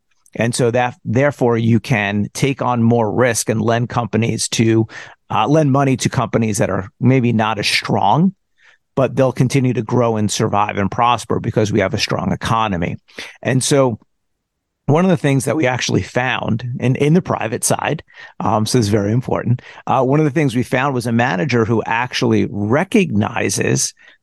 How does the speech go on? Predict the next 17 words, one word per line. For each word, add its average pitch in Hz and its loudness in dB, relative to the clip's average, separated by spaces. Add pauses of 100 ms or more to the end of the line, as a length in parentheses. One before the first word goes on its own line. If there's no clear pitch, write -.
(140)
this 143 2
high 135 0
correlation. 123 0
Most 185 2
of 233 -2
the 196 0
times 160 0
you 127 0
speak 131 0
to 117 0
high 117 -2
yield 113 -4
managers, 104 -4
they'll 110 0
say, 127 0
like, 135 -2
"Yeah, 185 2